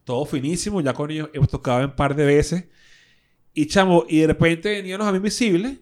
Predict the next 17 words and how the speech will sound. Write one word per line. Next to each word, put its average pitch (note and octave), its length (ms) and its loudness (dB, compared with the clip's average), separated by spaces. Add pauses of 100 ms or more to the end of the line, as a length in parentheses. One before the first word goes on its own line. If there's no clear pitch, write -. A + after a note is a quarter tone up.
(120)
y D3 280 -2 (160)
¡pam! A#3+ 360 -4
Arrancan D3 300 -10
a F#3 60 -8
tocar, B2 380 -4
¿no? F3 140 -10
Pero - 160 2
fíjate G3 300 -2
tú E3 180 2
lo - 120 6
que D3+ 100 -6
es D#3 60 -2
la F3 100 -4
rueda, B2 420 -2
¿no? E3 180 -6
Y C3 160 -4
además, B2 500 -6